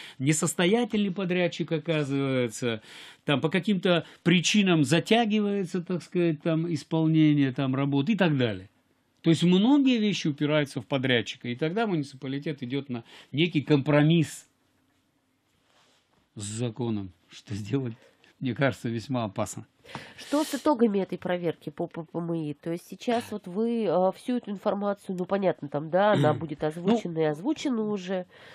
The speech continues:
Speaker 1: по каждому, э, нарушению, конечно, идет реагирование
Speaker 2: Мгм.
Speaker 1: К С П. Реагирование. Сто сорок семь представлений.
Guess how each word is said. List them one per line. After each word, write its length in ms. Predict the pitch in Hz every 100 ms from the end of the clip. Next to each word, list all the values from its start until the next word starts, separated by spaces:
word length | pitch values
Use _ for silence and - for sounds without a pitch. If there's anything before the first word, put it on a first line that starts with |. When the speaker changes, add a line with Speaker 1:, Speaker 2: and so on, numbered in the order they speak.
| - -
Speaker 1:
по 120 | 170
каждому, 640 | - 254 277 214 196 170 175
э, 480 | 175 151 147 131 127
нарушению, 720 | 147 156 143 190 214 180 120
конечно, 440 | 120 127 156 - 117
идет 240 | 110 131 117
реагирование 720 | 117 113 110 123 110 107 104
Speaker 2:
Мгм. 60 |
Speaker 1:
К 80 | 120
С 220 | 101 95
П. 200 | - 85 _ _ _ _ _ _
Реагирование. 580 | 107 123 131 123 104 95
Сто 260 | - 156 160
сорок 300 | 165 151 -
семь 200 | 139 131
представлений. 720 | 117 - - 107 107 104